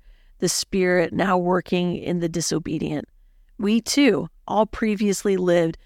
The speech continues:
among them in our fleshly desires, carrying out the inclinations of our flesh and thoughts, and we were by nature children under wrath, as the others were also. But God,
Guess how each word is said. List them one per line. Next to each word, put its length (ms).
among 420
them 280
in 100
our 120
fleshly 500
desires, 640
carrying 420
out 280
the 100
inclinations 640
of 80
our 120
flesh 520
and 220
thoughts, 540
and 240
we 180
were 240
by 220
nature 720
children 640
under 540
wrath, 540
as 160
the 180
others 400
were 260
also. 560
But 300
God, 320